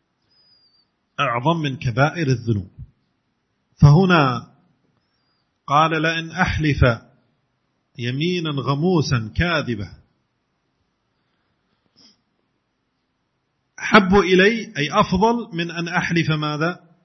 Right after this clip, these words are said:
بغير الله ولو كنت صادقا. طبعًا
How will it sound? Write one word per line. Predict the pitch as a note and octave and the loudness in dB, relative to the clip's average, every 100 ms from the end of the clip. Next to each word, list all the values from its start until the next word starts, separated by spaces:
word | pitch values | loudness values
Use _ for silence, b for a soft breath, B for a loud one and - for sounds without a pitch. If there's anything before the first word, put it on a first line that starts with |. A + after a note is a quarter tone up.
| _ _ _ _ _ _ _ | _ _ _ _ _ _ _
بغير | A#2+ C3 E3+ D3+ | -4 0 2 0
الله | D3+ E3+ F3+ D3 | 0 -2 -2 -2
ولو | D3+ D#3 D#3 | -2 -4 -4
كنت | F3 C#3 | -4 -4
صادقا. | - B2 G2+ F#2+ G2+ F2+ _ _ _ _ _ _ _ _ _ _ _ _ _ _ _ _ | -4 -4 -6 -12 -18 -20 _ _ _ _ _ _ _ _ _ _ _ _ _ _ _ _
طبعًا | A#2 A2+ C3+ C#3+ D3 | -6 0 0 0 -6